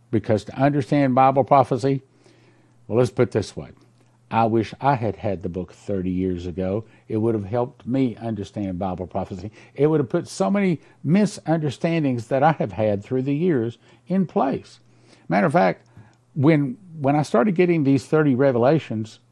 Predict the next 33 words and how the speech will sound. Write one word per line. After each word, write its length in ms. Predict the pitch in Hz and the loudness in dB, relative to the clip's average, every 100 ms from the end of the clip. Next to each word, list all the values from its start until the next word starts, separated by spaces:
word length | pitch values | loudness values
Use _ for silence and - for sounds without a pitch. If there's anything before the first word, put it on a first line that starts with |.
| 110 | -8
because 320 | 113 123 107 | -4 -2 -2
I 40 | |
memorized 440 | 120 131 123 117 101 | 0 0 0 0 -2
the 60 | |
book 200 | 104 101 | -4 -4
of 80 | 104 | -4
Revelation, 600 | 98 98 123 127 110 110 _ _ _ _ _ - | -2 0 0 0 -4 -12 _ _ _ _ _ -4
I 100 | 123 | 0
learned 260 | 175 139 98 | 2 2 2
a 20 | |
lot. 400 | 110 170 131 - - _ _ _ - | 6 6 6 -2 -20 _ _ _ 0
<laughs> 0 | |
I 880 | - 113 - - - _ - 107 110 | 4 4 0 -20 -20 _ -4 0 0
mean, 240 | 113 117 113 | 0 -2 -2
I, 260 | 107 113 | -2 -2
I 160 | 113 117 | 0 0
learned 320 | 123 127 117 | 2 2 2
a 40 | 113 | 2
lot 380 | 131 208 151 - | 6 6 6 2
I 120 | 117 | 0
did 160 | 117 117 | 2 0
not 220 | 120 123 | 0 -2
know. 340 | 135 214 101 90 | -2 -2 -4 -4
I 80 | 110 | -2
mean, 240 | 117 110 | -2 -4
I 320 | - 110 120 110 _ _ 139 120 - | -10 -6 -6 -6 _ _ -10 -10 -6
think 280 | - 123 98 | 0 0 2
I 140 | 110 110 | 0 2
went 320 | 107 127 107 | 0 -2 -4
to 120 | 110 | -10
school 480 | - - 147 123 123 | -4 2 4 6 4
with 200 | 117 98 | 0 0
Jesus, 560 | 175 214 98 107 120 | 4 4 2 -6 -8